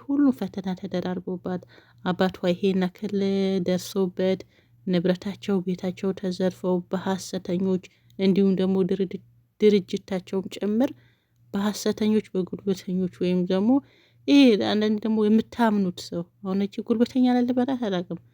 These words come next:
ግን በጉልበተኛ ሳይሆን ይቅርታ፣ ይሄ በማን አለብሽ ወይም ደግሞ በአመናችሁት ሰው ሲገዳችሁ፣ እ፣ እንደዚሁም ደግሞ ባልና ሚስት ሆኖ አባትና ልጅ፣ እ፣ እናትና ልጅ፣ እም፣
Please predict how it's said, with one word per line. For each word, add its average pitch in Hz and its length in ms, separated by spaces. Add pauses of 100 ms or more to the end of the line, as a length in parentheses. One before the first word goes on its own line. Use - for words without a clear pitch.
(180)
ግን - 140
በጉልበተኛ 185 600
ሳይሆን 202 340
ይቅርታ፣ - 320 (540)
ይሄ 214 120 (100)
በማን 185 600
አለብሽ 175 480 (120)
ወይም 190 260
ደግሞ 196 220 (560)
በአመናችሁት 202 1040
ሰው 175 220
ሲገዳችሁ፣ 175 800 (600)
እ፣ 190 80 (120)
እንደዚሁም 185 560
ደግሞ 180 280 (580)
ባልና 185 400
ሚስት 175 280
ሆኖ 180 180 (160)
አባትና 180 520 (120)
ልጅ፣ 180 280 (720)
እ፣ 202 80 (720)
እናትና 190 540 (120)
ልጅ፣ 180 240 (440)
እም፣ 208 160